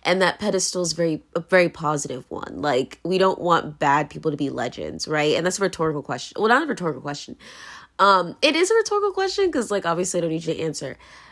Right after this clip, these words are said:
But when I say it's not a rhetorical question, I mean, like, like, this is not one of those, like, obvious answers. Like, no.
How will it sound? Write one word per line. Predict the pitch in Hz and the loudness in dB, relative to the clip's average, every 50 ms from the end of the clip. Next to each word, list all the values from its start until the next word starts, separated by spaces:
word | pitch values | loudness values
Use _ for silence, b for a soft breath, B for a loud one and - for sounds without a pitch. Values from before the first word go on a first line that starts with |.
| B B B _ _ _ _ _ - | B B B _ _ _ _ _ 4
But | 254 269 294 294 277 254 220 196 180 - - _ _ _ - | 6 6 8 8 8 6 6 4 2 0 -4 _ _ _ -2
when | - 220 233 | 2 4 4
I | 240 240 | 6 4
say | 254 - 294 | 4 2 -2
it's | 262 240 - - | -4 -4 -4 -2
not | 226 220 220 220 | 0 0 2 0
a | |
rhetorical | 208 202 208 - 208 170 185 170 | 0 -2 -4 -4 -6 -4 -4 -4
question, | - 202 196 - 185 | -4 -6 -4 -4 -4
I | 180 | -4
mean, | 196 208 202 190 185 | -2 -4 -4 -2 -2
like, | 175 170 165 165 165 160 - - - 180 175 165 | -2 -2 -2 -2 -4 -4 -8 -10 -10 -8 -8 0
like, | - 196 190 180 - | 2 2 2 4 2
this | - 190 185 - | 0 -2 -2 -2
is | 196 190 165 165 | -4 -6 -4 -2
not | 180 175 170 - - | 0 0 0 0 0
one | 170 165 | -2 0
of | 175 170 | 0 0
those, | 156 165 160 156 156 170 | 0 0 0 -2 -2 -2
like, | 165 156 151 - | -2 -2 -2 -2
obvious | - 156 160 156 147 151 147 156 151 - - - | 0 0 0 0 0 -2 -2 -2 -2 -6 -6 -6
answers. | - 147 139 147 - - - 123 127 139 147 - | -4 -2 -2 -2 -4 -4 -2 -2 -2 -2 0 0
Like, | 175 165 - - | -2 -2 -2 -2
no. | 180 185 196 202 196 175 151 - - 76 67 - | -2 2 4 6 6 4 4 2 -2 -4 -6 -6